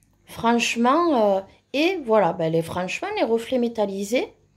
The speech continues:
sont bien présents. Et pour le coup, ils restent, dans le sens où mon nuancier, ça fait déjà, euh, quelque temps que je l'ai fait, et l'effet, euh, l'effet métallisé est toujours présent, parce que des fois, c'est pas le cas.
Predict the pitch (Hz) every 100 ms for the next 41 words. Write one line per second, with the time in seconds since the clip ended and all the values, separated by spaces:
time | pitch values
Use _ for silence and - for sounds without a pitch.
0 | _ _ _ - 214 196 190 247 302 294
1 | 254 220 196 190 190 _ _ _ _ _
2 | _ - - - 302 302 339 330 320 415
3 | 359 262 277 285 - - 180 - _ -
4 | - 214 254 269 269 302 302 302 262 254
5 | 254 247 240 233 294 294 262 226 226 214
6 | 226 226 233 220 190 170 160 - _ _
7 | _ _ - 233 233 247 247 240 233 214
8 | 208 208 202 - 269 277 262 196 170 160
9 | 156 - _ 190 202 - - 208 190 165
10 | 151 160 _ _ _ _ _ - 208 208
11 | 226 220 214 196 190 202 262 262 214 233
12 | - 208 185 175 170 - 165 185 - 247
13 | - 175 180 170 - 196